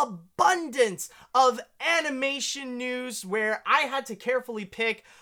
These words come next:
like, which are the good big ones that are really worth talking about. But this, uh, this week, though, we're a little bit running dry. It, we didn't really have much animation news, and, like,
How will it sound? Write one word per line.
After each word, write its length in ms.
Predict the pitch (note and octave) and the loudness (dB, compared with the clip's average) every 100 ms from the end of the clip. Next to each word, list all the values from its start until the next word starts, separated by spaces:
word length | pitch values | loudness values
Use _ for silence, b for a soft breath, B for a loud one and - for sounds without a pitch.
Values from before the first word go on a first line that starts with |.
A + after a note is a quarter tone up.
| B | B
like, 200 | G#3+ A3 | 0 0
which 260 | D4+ G4 F#4 | -2 -2 -2
are 140 | E4 | -2
the 100 | A#3+ | -4
good 580 | D#3 A3 C4+ A#3 D#3+ - | -6 -6 -4 -4 -8 -6
big 260 | C4+ A#3 | -6 -4
ones 340 | G#3+ A#3 A3+ F#3 | -2 0 0 -4
that 160 | G3+ | -2
are 120 | F#3+ E3+ | -2 -4
really 360 | E3 F#3 F#3+ | -6 -6 -6
worth 340 | D#3 F3 F3 - | -6 -6 -6 -8
talking 460 | - F3+ F3+ F3+ | -6 -4 -6 -10
about. 460 | E3 F3 F3 E3+ - b b b b - | 0 6 6 4 -6 b b b b -2
But 160 | F4 | 4
this, 400 | A#4+ C5+ - - F4+ | 6 4 0 0 6
uh, 180 | E4+ | 6
this 260 | E4+ C5 C5 | 6 2 4
week, 160 | A#4 A4+ | 0 2
though, 460 | G#4 G#4 G4+ F#4 - _ - | 4 4 4 0 -8 _ -20
we're 380 | F4+ F4+ G#4 G#4 | -12 -4 0 2
a 100 | F#4+ | 2
little 280 | F4+ F4 E4+ | 0 -2 -2
bit 260 | D#4+ C4 - _ _ A3 | -4 -4 -10 _ _ -14
running 540 | G#3+ C4 B3 A3+ G3 | -2 2 2 0 -4
dry. 520 | D3 E3 F3+ D3 B2+ C#3 | -8 -4 -2 -2 -4 -10
It, 520 | C#4 F4 F4+ F4+ F4 | -8 -6 -6 -8 -8
we 80 | F4+ | -4
didn't 260 | G4+ F4+ | -4 -4
really 220 | D#4 D#4 B3 | -6 -6 0
have 280 | G#3 G3 | 2 2
much 460 | E3+ E3+ F#3+ G#3 F#3+ | -2 -6 0 0 -2
animation 680 | F#3 D#3+ D#3 E3+ F#3+ E3 D3+ | -6 -4 -6 -8 -8 -10 -10
news, 480 | D#3 D#3 D3+ D3 | -10 -10 -12 -8
and, 300 | D#3+ D3 D3 C#3+ B B B | -8 -6 -8 -12 B B B
like, 340 | A3 A3 G#3 | 0 2 2